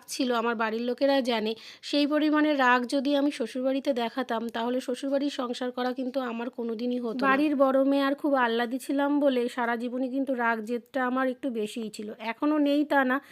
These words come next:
কিন্তু সব জায়গায় সব রকম রাগ জেদ আমি দেখাই না। একটা মেয়ে বিয়ের পরে যেমন সব কিছু মানিয়ে নেয়, একটা ছেলে কিন্তু বিয়ের পরে সব কিছু মানিয়ে নিতে পারে না। তবু আমার হাজব্যান্ড অনেক ভালো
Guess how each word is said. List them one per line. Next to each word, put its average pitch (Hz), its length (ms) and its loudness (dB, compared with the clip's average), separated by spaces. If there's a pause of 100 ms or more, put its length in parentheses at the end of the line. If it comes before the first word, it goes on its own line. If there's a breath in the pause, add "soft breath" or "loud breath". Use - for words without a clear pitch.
(220 loud breath)
কিন্তু 294 240 2
সব 277 280 0
জায়গায় 285 280 2
সব 254 220 -2
রকম 254 340 0
রাগ 240 280 0
জেদ 240 240 -4
আমি 247 180 -2
দেখাই 214 420 -4
না। 202 180 -10 (420 soft breath)
একটা 285 320 4
মেয়ে 311 200 8
বিয়ের 285 280 4
পরে 302 260 4
যেমন 285 320 2
সব 285 220 0
কিছু 311 260 0
মানিয়ে 269 440 2
নেয়, 254 180 2 (300 loud breath)
একটা 277 240 4
ছেলে 294 240 4
কিন্তু 294 240 2
বিয়ের 269 260 2
পরে 277 200 2
সব 285 240 0
কিছু 285 220 -2
মানিয়ে 247 300 2
নিতে 247 280 0
পারে 196 200 -4
না। 214 160 -10
তবু 339 340 2
আমার 285 340 4
হাজব্যান্ড 294 400 2
অনেক 254 320 0
ভালো 277 300 2